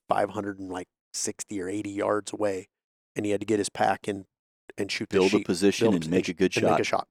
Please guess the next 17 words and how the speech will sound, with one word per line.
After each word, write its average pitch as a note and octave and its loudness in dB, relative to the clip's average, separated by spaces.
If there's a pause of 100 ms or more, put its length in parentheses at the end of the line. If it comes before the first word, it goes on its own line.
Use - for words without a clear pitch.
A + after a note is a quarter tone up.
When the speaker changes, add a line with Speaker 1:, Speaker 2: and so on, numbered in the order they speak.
(200)
Speaker 1:
And A2 -4
the G#2 0
wind A2 -2
was G2+ -2
blowing. G#2 0 (680)
So, A2 -2
I - 2
mean, G2+ -2
it, G#2+ -2
it, - 0 (580)
it B2 2
drove D3 12
home C#3+ 8
to A2+ 2
me, A#2+ 4
like, G2+ 2 (600)
"Okay, A2 6